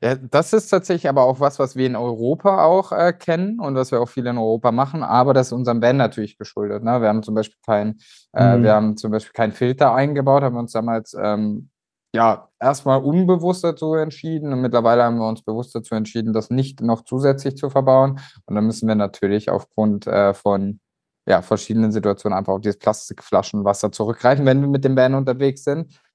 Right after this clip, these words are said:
Speaker 1: Aber so wie es schon sagte, in Deutschland, da ist schon geiler Luxus, das, äh, Glas unter das Wa-, äh, unter den Wasserhahn zu packen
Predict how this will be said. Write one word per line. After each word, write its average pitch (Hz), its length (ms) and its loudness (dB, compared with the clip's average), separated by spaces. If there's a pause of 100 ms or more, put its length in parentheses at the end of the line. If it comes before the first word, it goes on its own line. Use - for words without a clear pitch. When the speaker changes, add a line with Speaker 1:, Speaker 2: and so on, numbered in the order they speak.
Speaker 1:
Aber 127 460 4
so 117 140 -4
wie 117 60 -2
es 113 160 -4
schon 104 160 -14
sagte, 120 240 -6
in 92 100 -6
Deutschland, 101 440 -2
da 110 100 6
ist 98 280 -4
schon 110 440 -8
geiler 107 300 2
Luxus, 135 500 0
das, 104 360 -2
äh, 95 300 -8 (120)
Glas 113 320 4
unter 127 220 2
das 127 160 0
Wa-, 123 180 2
äh, 120 100 0
unter 120 240 0
den 123 40 -4
Wasserhahn 123 440 0
zu 139 300 2 (340)
packen 170 360 0